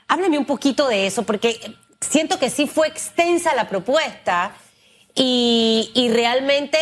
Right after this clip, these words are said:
uno siempre tiene que tener la balanza en, en ambas vías para entender un poco ese trabajo tan extenso, el por qué, señor Márquez Amado, si se justificaba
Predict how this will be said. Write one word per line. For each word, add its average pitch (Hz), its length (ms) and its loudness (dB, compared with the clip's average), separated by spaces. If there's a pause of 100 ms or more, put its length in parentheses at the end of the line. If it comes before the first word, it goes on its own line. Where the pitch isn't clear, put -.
(260)
uno 240 220 2
siempre 269 300 -2
tiene 269 220 0
que 247 80 -2
tener 214 300 0
la 254 140 2
balanza 233 600 0
en, 208 240 -4
en 208 160 2
ambas 226 380 0
vías 214 480 -2 (540)
para 240 280 0
entender 233 400 0
un 349 100 -2
poco 330 240 0
ese 294 160 -2
trabajo 214 420 -2
tan 208 160 0
extenso, 240 600 -2
el 220 160 0
por 190 280 0
qué, 220 560 -4
señor 240 380 0
Márquez 220 360 -2
Amado, 240 380 0
si 277 140 0
se 247 160 0
justificaba 247 1200 0